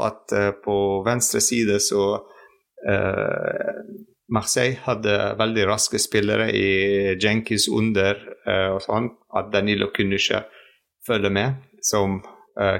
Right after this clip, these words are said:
Kimpembe ville ha gjort. Så at, altså, det er mye der, eh, hvorfor han startet. Men at han er skadet, det er veldig negativt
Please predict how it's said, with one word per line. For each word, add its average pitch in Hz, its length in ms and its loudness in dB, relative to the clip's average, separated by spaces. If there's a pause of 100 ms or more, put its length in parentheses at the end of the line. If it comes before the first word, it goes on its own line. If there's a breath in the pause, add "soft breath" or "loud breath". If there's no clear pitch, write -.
Kimpembe 98 580 0
ville 95 140 0
ha 92 60 0
gjort. 123 320 -2 (140)
Så 151 200 -4
at, 151 140 -4
altså, 143 180 0
det 156 120 2
er 143 80 -2
mye 143 340 0
der, 107 260 -2 (180)
eh, 107 200 0 (100)
hvorfor 117 280 -2
han 101 120 -2
startet. - 460 -4
Men 135 160 0
at 135 160 -2
han 139 180 0
er 127 60 0
skadet, 123 480 0
det 110 100 0
er 107 100 0
veldig 110 280 2
negativt 101 480 0